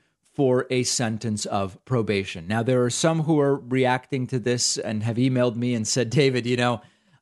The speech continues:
I don't like Steve Bannon as much as the next person, but this is just too high." I mean, six months for defying a subpoena, that's bonkers. On the other hand, there are people who wrote it and said, "You know,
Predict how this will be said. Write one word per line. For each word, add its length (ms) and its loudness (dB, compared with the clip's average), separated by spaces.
I 200 4
don't 220 2
like 200 2
Steve 300 -2
Bannon 340 -2
as 140 -4
much 180 -2
as 120 -2
the 100 -2
next 320 -2
person, 520 0
but 460 0
this 280 0
is 140 0
just 280 -4
too 220 0
high." 380 -2
I 60 -8
mean, 140 -8
six 480 -2
months 420 0
for 140 -2
defying 520 0
a 40 -2
subpoena, 640 -2
that's 200 -2
bonkers. 720 -6
On 140 2
the 160 6
other 180 2
hand, 240 -2
there 120 2
are 80 2
people 260 0
who 80 0
wrote 240 2
it 80 0
and 140 -2
said, 200 0
"You 120 0
know, 260 0